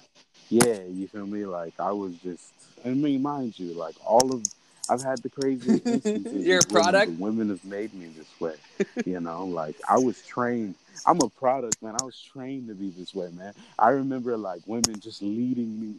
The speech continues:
Speaker 1: into, like, closets to kiss. Like, you know, like, little girls, man. Like, you know, like, when you, when I was, like, fucking five years old,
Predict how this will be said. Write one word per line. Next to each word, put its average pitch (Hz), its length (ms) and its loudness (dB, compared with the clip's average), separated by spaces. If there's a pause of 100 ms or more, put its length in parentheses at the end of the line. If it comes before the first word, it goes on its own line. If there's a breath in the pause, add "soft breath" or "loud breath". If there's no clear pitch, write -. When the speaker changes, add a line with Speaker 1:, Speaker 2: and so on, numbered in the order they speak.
Speaker 1:
into, 104 300 -12
like, 87 280 -8 (340 loud breath)
closets 101 760 0
to 101 100 -14 (140)
kiss. 92 420 -4
Like, 92 360 -4 (320 loud breath)
you 113 80 -4
know, 104 80 -6
like, 107 180 -6
little 139 220 4
girls, 123 480 -6 (100)
man. 113 440 -8
Like, 101 340 -6
you 107 100 -4
know, 107 220 -6
like, 101 160 -8
when 110 180 -4
you, 127 140 2
when 117 200 -6
I 123 100 -6
was, 113 220 -14
like, 113 220 -2
fucking - 480 -6
five 117 400 0
years 113 320 -4
old, 110 340 0